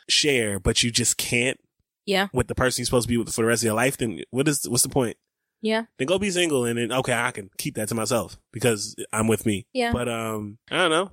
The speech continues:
Speaker 1: They don't think that you should come to your partner and be shameful. Like, "You know, you know, I watch porn."
Speaker 2: So, yeah,
Speaker 1: Unless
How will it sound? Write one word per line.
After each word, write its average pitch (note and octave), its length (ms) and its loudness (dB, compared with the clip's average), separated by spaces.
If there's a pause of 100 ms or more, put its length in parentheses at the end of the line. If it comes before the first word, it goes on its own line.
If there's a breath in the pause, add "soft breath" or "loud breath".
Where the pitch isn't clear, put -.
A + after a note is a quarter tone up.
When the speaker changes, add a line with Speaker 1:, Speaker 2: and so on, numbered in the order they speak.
Speaker 1:
They C#3 80 -2
don't D#3 180 0
think D#3 200 -4
that C#3+ 200 2
you C3+ 80 0
should - 160 -2
come C#3 140 -2
to C#3 40 0
your C3 120 -2
partner C3 240 -2
and B2+ 80 -4
be C3 80 -2
shameful. B2+ 360 0
Like, B2 140 -2
"You E3 60 0
know, E3+ 60 0
you E3 100 2
know, E3 100 2
I F3+ 300 2
watch F3+ 300 0
porn." C#3 240 -4 (280)
Speaker 2:
So, - 140 -4
yeah, C4 160 2
Speaker 1:
Unless F3 300 0